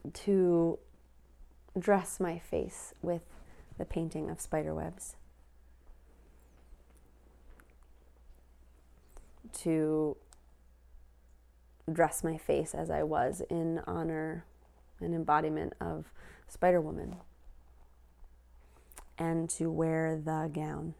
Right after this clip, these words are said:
that I had brought with me. After less than four minutes or so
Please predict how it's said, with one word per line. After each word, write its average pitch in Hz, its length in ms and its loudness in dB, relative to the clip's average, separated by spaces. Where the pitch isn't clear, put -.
that 151 160 -4
I 143 100 -2
had 160 220 -6
brought - 260 -4
with - 240 -12
me. 180 200 -10
After 185 600 4
less 226 420 6
than 170 220 0
four 196 580 6
minutes 139 520 -2
or 170 140 -4
so 143 480 0